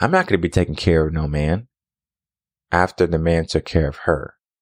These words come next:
So we live in a very one-sided society almost, where we think, we assume,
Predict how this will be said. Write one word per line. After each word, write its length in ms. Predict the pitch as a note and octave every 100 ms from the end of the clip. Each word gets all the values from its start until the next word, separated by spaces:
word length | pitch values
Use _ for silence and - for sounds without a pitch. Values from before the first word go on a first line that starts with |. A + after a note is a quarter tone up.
| _ _ _
So 180 | - G#2
we 100 | G#2+
live 240 | G#2+ B2+
in 100 | A#2+
a 40 | F#2
very 240 | F#2+ F#2
one-sided 760 | E2+ F2+ F2+ F2 - E2+ D#2+
society 600 | - F2 - C3 D#3+ E2
almost, 560 | D2+ - - - - - _ _ _ _ _ _ _
where 380 | - F#2 F2+ F2 - _ _ _ _ -
we 200 | G#2 G#3
think, 460 | - C#3+ G2 - - _ _ _ F2+
we 220 | F#2+ F2+
assume, 640 | E2 - G#2+ F#2+ C#2+ -